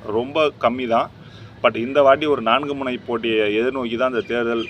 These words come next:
அ, இருக்கும் அப்படின்னே சொல்லலாம். என்ன அப்படின்னு பார்த்தீங்கன்னா, நான் as usual-ஆ முதல்ல சொன்ன மாதிரி தான், ஏ டி எம் கே கூட்டணி, திமுக கூட்டணி, அது இல்லாம நாம் தமிழர், அப்புறமா புதுசா கட்சி ஆரம்பிச்சிருக்க விஜய் அவர்கள். மொத்தமா நாலு பேரு இந்த கூட்டணி, அ, நாலு, நான்கு முனை போட்டியா இந்த தேர்தல் நடக்க போகுது.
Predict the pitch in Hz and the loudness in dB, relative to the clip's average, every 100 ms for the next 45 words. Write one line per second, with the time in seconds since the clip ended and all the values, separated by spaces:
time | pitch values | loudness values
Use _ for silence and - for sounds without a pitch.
0 | - 107 110 120 131 127 107 107 117 113 | -4 -2 0 -2 0 -2 -2 -4 -6 -4
1 | 101 98 95 - - - 117 120 151 139 | -2 -2 -4 -8 -20 -10 0 0 2 0
2 | 123 123 110 104 117 147 - 123 120 123 | 0 -2 -2 -2 -4 -4 -2 2 2 0
3 | 131 131 127 120 113 120 117 117 113 101 | -4 -2 -2 0 -2 -2 -4 -2 0 0
4 | 104 104 117 123 110 110 107 104 113 170 | 0 0 0 -2 -4 -6 -4 -4 -4 -6
5 | - - - - 127 131 120 113 104 110 | -8 -12 -14 -8 -6 -4 2 2 2 -2
6 | 107 123 170 117 113 120 120 131 113 117 | -2 -2 -2 -2 -2 2 0 0 -2 -2
7 | 113 110 110 123 196 - - - 117 - | -2 -4 0 0 0 -4 -20 -12 -6 -4
8 | 120 143 139 131 131 139 117 107 127 113 | -2 -2 -4 -4 -2 0 0 -2 2 4
9 | 104 101 98 107 101 139 123 113 127 107 | 2 -2 -8 -8 -2 -2 0 2 2 2
10 | 98 95 - 110 120 143 143 113 127 143 | 0 -4 -8 -6 -4 -4 -2 0 2 0
11 | 135 135 143 156 - - - - 123 117 | 0 -2 -2 -6 -10 -20 -20 -14 -4 2
12 | 107 104 98 92 - 135 123 117 107 104 | 4 4 0 -4 0 0 0 -2 -4 -4
13 | 101 107 104 107 127 135 117 113 143 135 | -4 -2 0 2 2 2 0 0 0 -4
14 | 123 120 107 113 120 135 107 113 110 113 | -6 -8 -4 -4 -2 -2 -2 -2 -2 0
15 | 104 104 95 95 90 | 0 -2 -4 -6 -6